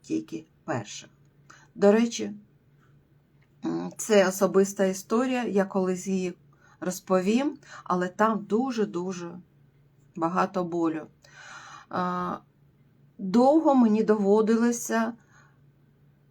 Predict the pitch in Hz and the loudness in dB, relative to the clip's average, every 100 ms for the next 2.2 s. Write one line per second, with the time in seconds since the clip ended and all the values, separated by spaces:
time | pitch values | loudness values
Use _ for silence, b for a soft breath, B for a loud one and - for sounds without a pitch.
0 | _ - 226 240 240 240 240 233 220 202 | _ -2 2 6 6 8 6 6 6 6
1 | 208 190 - 185 180 170 175 165 - 185 | 4 -10 -6 -4 -4 -4 -4 -6 -10 -6
2 | 240 | -6